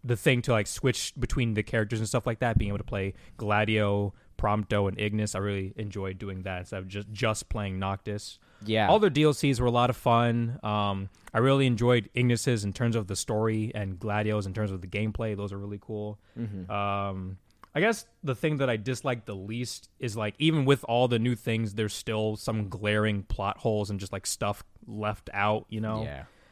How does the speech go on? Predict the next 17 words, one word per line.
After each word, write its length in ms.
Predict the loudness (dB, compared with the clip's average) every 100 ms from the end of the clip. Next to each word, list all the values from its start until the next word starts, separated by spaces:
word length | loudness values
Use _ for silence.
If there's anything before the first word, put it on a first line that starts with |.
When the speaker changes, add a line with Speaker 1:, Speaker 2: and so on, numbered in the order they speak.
| _ -6
Speaker 1:
Um, 560 | -2 0 0 -2 -2
Speaker 2:
Yeah. 60 | -2
Speaker 1:
like, 220 | -4 -6 -10 0
the 60 | 6
big 180 | 6 8
thing 140 | 2
is 120 | 2
with 180 | 2 0
Luna. 380 | 2 2 4 4
I'm 120 | 4
not 120 | 2 0
gonna 140 | -2
spoil 420 | -6 -4 -2 0
it, 160 | -2 -4
but 220 | -6 -6 -8 -16 -16
Speaker 2:
Yeah. 1160 | -6 0 2 2 2 0 0 -2 -2 -2 -2 -4
Speaker 1:
like, 180 | -6